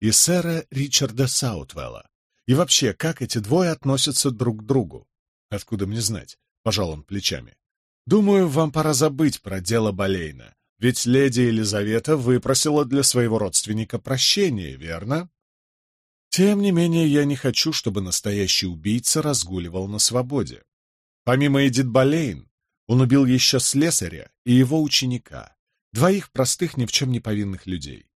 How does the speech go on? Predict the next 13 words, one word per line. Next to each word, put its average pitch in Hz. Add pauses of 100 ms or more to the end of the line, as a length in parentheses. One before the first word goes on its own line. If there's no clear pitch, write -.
(120)
напомнил 82
я. 69 (640)
"Ничем 120
не 123
могу 120
помочь", — 107 (200)
отрезал 95
Тоби, 131 (240)
повернулся 127
и 107
пошел 135
было 120
прочь, -